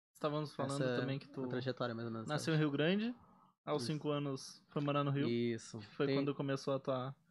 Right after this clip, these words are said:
Speaker 1: tua carreira na, na igreja.
Speaker 2: É.
Speaker 1: Mas tu começou a cantar lá no Rio ou aqui?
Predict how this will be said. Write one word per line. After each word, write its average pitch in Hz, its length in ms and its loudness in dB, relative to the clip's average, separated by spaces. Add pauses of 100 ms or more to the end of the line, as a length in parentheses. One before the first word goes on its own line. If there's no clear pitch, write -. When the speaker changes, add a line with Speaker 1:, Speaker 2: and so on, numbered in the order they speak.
(240)
Speaker 1:
tua 139 100 4
carreira 135 400 0
na, 131 280 -2
na 156 140 4
igreja. 151 440 4 (280)
Speaker 2:
É. 127 140 -4 (560)
Speaker 1:
Mas 185 120 4
tu - 60 -10
começou 208 340 2
a 208 40 4
cantar 175 640 6
lá 143 220 2
no 190 100 4
Rio 175 220 2
ou 262 100 -2
aqui? 170 240 -2